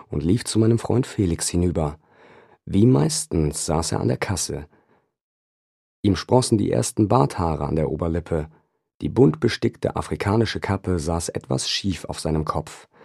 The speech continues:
Sie verlieh ihm den richtigen Jahrmarkt-Flair. Freudig begrüßte er mich.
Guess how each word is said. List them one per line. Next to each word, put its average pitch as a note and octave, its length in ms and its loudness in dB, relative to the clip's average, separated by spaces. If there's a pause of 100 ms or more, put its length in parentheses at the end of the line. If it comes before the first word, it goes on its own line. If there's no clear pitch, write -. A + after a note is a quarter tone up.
(220)
Sie F#2 160 -2
verlieh G#2 460 0
ihm D#2 340 0
den D#2+ 180 0
richtigen E2+ 400 -2
Jahrmarkt-Flair. F2 840 0 (500)
Freudig F2 680 0
begrüßte - 520 -2
er D#2 100 -4
mich. D2+ 360 -8